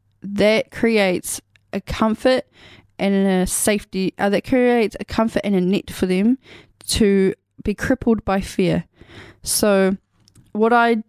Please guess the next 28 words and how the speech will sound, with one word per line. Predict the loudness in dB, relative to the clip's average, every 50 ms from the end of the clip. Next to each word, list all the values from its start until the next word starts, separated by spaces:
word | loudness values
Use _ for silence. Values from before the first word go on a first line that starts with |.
| _ _
tend | -2 0 2 2 2 0 0
to | -4 -6
do | -4 -2 -2 0 0 0 0 -2 -4
is | -4 -2 0 0 -2 -2 -4 -8 -12 -14 _ _ _ _ _ _ _ _ _ _ _ _ _ _ _ _ _ -4
I | -4 -4
acknowledge | -2 0 2 2 4 4 4 2 2 0 -4 -6
that | -6 -6 -4 -2
they | -4 -4
feel, | -2 0 0 2 2 2 0 -2 -4 -8 _ _ _ -16 -16 -8 -4
that | -2 -2 -2 -2 -8 _ _ _ _ _ _ _ _ _ _
they | -4 -4 -4
feel | -2 -2 0 0 2
anxiety | 0 0 0 0 0 0 0 0 0 0
in | 0 0 0 -2
a | -2
certain | -2 -2 0 0 -2 -4
situation. | -4 -6 -6 -4 -2 -2 -2 -2 -2 -4 -4 -4 -6 -10 -18 -18 -16 -16 -18 -18 -20 -20 _ _ -6
Um, | -4 -4 -4 -6 _ _ _
I | -12
create | -12 -4 -2 0 0 0
a | -2
safe | -2 -2 0 0 0 0
zone, | 0 2 2 4 2 2 2 0 -2 -6 _ _ _ _ _
let | 0 0 2
them | 2 2
talk | 0 0 -2 -2 0
about | 0 0 2 2 2 2
it. | 0 0 0 -2 -6